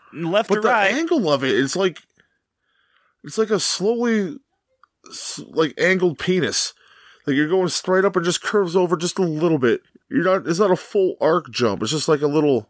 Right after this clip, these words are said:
Speaker 2: slopey.
Speaker 1: I would like to nominate this as one of the top ten worst jumping games ever. I mean, I'm, this may be, like,
Speaker 2: That's all this game fucking is.
Speaker 1: I know. I know. That's the problem. But, like,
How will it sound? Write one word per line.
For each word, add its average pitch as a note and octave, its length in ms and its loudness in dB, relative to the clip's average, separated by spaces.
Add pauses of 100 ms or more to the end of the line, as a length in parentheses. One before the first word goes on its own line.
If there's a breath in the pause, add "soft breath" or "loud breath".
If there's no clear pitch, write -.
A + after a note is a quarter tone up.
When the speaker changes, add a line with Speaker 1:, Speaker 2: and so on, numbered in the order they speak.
(100)
Speaker 2:
slopey. D#3 560 -2 (340 loud breath)
Speaker 1:
I F#3+ 100 2
would D4+ 120 -4
like D4+ 200 0
to A3+ 80 -4
nominate E3+ 500 -2
this D3 240 -2
as B2+ 140 -6
one C#3+ 240 -2
of C#3 60 -6
the C3 120 -4
top - 420 -2
ten C3+ 360 -6
worst B2+ 320 -4
jumping A2+ 640 -6 (100)
games G#2 420 -2
ever. F#2+ 480 -4 (680 loud breath)
I E3+ 120 0
mean, A3+ 240 -2
I'm, G#3 240 -2
this G3+ 240 -4
may A#3+ 160 0
be, A3+ 260 -2
like, F#3+ 340 0
Speaker 2:
That's G#3+ 180 -2
all E4 100 0
this C#4+ 180 0
game D#4+ 220 0
fucking F4 360 -2
is. G4+ 200 0
Speaker 1:
I A3 80 0
know. B3 420 -2 (240 soft breath)
I A#3 160 0
know. C4 380 0
That's G3 280 -2
the C4 100 -2
problem. B3+ 580 -2
But, E3+ 180 0
like, F#3 260 0